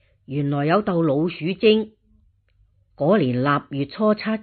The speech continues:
老鼠王就升座議事啊。佢話：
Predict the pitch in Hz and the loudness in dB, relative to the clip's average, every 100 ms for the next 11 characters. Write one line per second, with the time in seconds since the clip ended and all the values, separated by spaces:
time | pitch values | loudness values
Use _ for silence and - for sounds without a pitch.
0 | - _ _ _ _ _ _ - 147 165 | -12 _ _ _ _ _ _ -2 2 2
1 | 190 - 185 190 127 127 147 - 240 190 | 0 0 2 2 0 -2 -4 2 4 4
2 | 156 160 139 143 135 160 - 139 143 147 | 2 2 2 0 -4 -8 -6 -4 -2 -2
3 | - _ _ _ _ _ _ _ _ _ | -8 _ _ _ _ _ _ _ _ _
4 | _ - 147 147 135 - | _ -6 0 2 0 -2